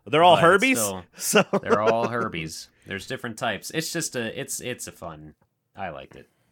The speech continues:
Speaker 2: Maybe it hasn't aged
Speaker 1: Oh,
Speaker 2: well, who
Speaker 1: this
Speaker 2: knows?
Speaker 1: is, this is tough. You know, the last marathon was the first time I actually got my hands on with Virtua Tennis.
Speaker 2: Oh, yeah.
Speaker 1: And
Speaker 2: Mm-hmm.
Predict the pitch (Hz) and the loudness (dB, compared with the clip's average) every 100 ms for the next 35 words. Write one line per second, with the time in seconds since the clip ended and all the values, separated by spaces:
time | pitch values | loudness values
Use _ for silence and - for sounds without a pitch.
0 | _ _ _ _ _ _ _ - 117 123 | _ _ _ _ _ _ _ -6 -2 0
1 | 117 104 98 95 85 87 113 113 - 95 | 0 0 -2 -4 -6 -6 -6 -6 -8 -10
2 | 87 82 - - - - _ _ - 113 | -10 -12 -16 -18 -20 -20 _ _ -10 -10
3 | 117 - - 110 95 - _ _ _ _ | -10 -14 -8 -6 -6 -10 _ _ _ _
4 | _ _ _ _ _ _ _ _ _ _ | _ _ _ _ _ _ _ _ _ _
5 | _ _ _ _ _ _ _ 110 139 151 | _ _ _ _ _ _ _ -4 0 4
6 | 175 214 214 - _ _ _ _ _ _ | 4 2 -2 -8 _ _ _ _ _ _
7 | _ _ _ _ _ _ _ - 107 123 | _ _ _ _ _ _ _ -12 -4 2
8 | 165 190 160 156 170 165 131 120 113 101 | 2 2 -2 -2 -2 -2 -4 -4 -6 -10
9 | 104 117 127 - 131 131 110 104 113 - | -8 -6 -6 -6 -10 -8 -8 -6 -8 -10
10 | 110 110 95 95 90 98 110 117 117 120 | -8 -6 -6 -10 -10 -10 -8 -6 -6 -6
11 | 87 95 98 - 123 - 135 151 - - | -10 -10 -10 -10 -10 -8 -8 -10 -14 -20
12 | _ _ _ _ _ - 120 92 92 95 | _ _ _ _ _ -10 -8 -6 -8 -8
13 | 107 95 92 98 | -6 -6 -8 -12